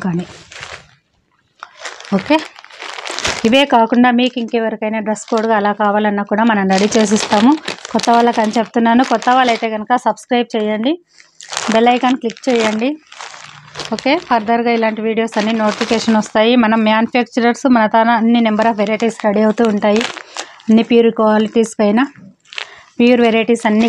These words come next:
కూడా మన దగ్గర ఉంటాయండి. Okay, so ఇందులో వచ్చేసి,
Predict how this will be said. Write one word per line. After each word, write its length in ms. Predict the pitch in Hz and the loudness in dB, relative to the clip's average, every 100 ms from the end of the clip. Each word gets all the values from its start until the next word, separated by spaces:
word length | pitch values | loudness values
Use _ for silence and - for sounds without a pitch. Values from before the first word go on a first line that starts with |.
| 220 | 2
కూడా 140 | 226 220 | 0 0
మన 80 | 196 | 0
దగ్గర 180 | 190 208 208 | -2 0 0
ఉంటాయండి. 440 | 196 202 196 196 247 - - - 214 | 0 -2 -2 -4 -6 -8 -20 -10 -6
Okay, 160 | 202 277 311 - - - - - - - - - - - - | -2 -2 -4 -14 -20 -20 -20 -14 -12 -10 -10 -12 -18 -10 -4
so 140 | - 233 220 214 226 - - 247 | 2 4 4 2 0 -8 -6 0
ఇందులో 260 | 233 240 240 | 2 4 2
వచ్చేసి, 420 | 220 233 220 285 | 2 -2 -2 0